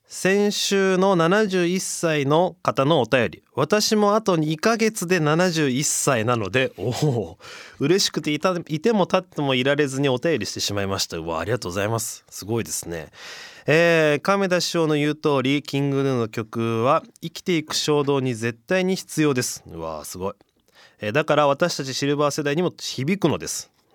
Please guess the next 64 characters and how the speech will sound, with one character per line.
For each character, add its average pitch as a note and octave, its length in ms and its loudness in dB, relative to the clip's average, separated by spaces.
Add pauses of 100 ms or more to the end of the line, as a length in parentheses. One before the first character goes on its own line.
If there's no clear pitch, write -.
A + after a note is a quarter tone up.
(120)
う - 40 -20
わ、 - 100 -20
す - 180 -10
ご F2 200 -8
い E2+ 60 -4
あ D#2 100 -6
り E2 80 -10
が G2 120 -8
た A#2 140 -4
い G#2 60 -4
で - 60 -14
す - 180 -10
ね。 D#2+ 200 -12 (280)
う D2+ 60 -18
ん。 D#2+ 400 -14 (1000)
え F3 220 4
ー、 E3+ 40 0
と F3 120 -2
こ A3+ 120 0
ろ B3+ 60 0
で F3 60 0
新 C#3+ 160 2
井 C#3+ 80 0
さ C3+ 140 0
ん B2 80 0
は A#2 100 2
題 D#3 260 0
名 A3 200 0
の G#3 200 2
な G3 180 2
い C3+ 100 0
音 C3+ 240 -2
楽 C#3+ 180 -4
会 F2+ 280 -8
に G#2+ 220 -4
出 - 280 -8
演 A2+ 160 -4
さ - 160 -6
れ A2 100 -8
て G#2+ 140 -10
い G2+ 120 -4
る A2+ 280 -4 (260)
バ B2 220 0
イ G3+ 100 2
オ G3 80 2
リ F#3 140 -2
ニ F#3 120 2
ス - 120 -8
ト G#2 120 -4
の G#2 300 -2 (120)
林 F#3 580 -2
修 B3+ 320 0
雅 A#2+ 100 0
さ G2+ 160 -4
ん E2+ 80 -6
を D#2+ 60 -8
ご D#2+ 140 -10
存 F2 220 -8
知 D2+ 80 -12
で C2+ 60 -16
し - 140 -10
ょ A1 60 -16
う - 20 -20
か？ - 160 -18